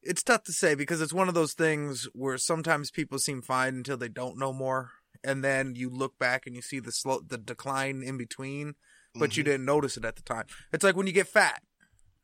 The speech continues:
Speaker 1: You don't
Speaker 2: Yep.
Speaker 1: notice as you're getting fat. Just one day you see a picture of yourself and you're like, "What the fuck happened?" You know?
Speaker 2: Yeah. Or you, or the, a pandemic happens and you wear, like, like, uh, like, shorts, like,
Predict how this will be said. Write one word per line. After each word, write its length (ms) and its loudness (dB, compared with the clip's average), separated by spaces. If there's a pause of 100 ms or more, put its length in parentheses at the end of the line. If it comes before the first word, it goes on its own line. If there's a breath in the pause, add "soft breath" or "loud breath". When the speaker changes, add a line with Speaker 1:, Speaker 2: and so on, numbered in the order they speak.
(160)
Speaker 1:
You 120 -4
don't 160 4
Speaker 2:
Yep. 60 -6
Speaker 1:
notice 340 8
as 160 4
you're 80 -2
getting 300 2
fat. 320 4
Just 180 -4
one 200 4
day 100 6
you 100 2
see 160 0
a 60 0
picture 340 2
of 60 4
yourself 400 2
and 120 -4
you're 100 4
like, 120 4
"What 140 0
the 60 -10
fuck 260 0
happened?" 520 0 (640)
You 120 -6
know? 140 0
Speaker 2:
Yeah. 100 -6 (160)
Or 180 8
you, 440 4
or 260 8
the, 140 4
a 60 6
pandemic 640 2
happens 600 2
and 180 -4
you 140 -2
wear, 240 4
like, 320 2 (460)
like, 300 4
uh, 300 4 (360 soft breath)
like, 200 6
shorts, 560 6
like, 240 4